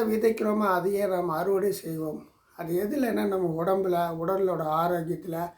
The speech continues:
கடைசியில வாழ்க்கையே இறுதியா கெட்டு போய்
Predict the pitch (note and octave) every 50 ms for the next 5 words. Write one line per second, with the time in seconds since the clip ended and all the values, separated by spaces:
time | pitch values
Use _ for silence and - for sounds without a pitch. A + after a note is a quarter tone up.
0 | _ _ - - _ _ _ F#3+ F#3 E3+ - G#3 G3+ G3 F#3 E3 E3 F3 F#3+ F#3+
1 | F#3 - - G3+ G3+ G3 G#3 G#3+ F#3+ F#3 G3 F#3+ F#3 F#3 F#3+ G3+ G3 F#3+ F#3+ G#3
2 | A3 - - - _ _ _ _ _ _ - B3+ - - A#3 G#3 G#3+ F#3+ F#3+ G3+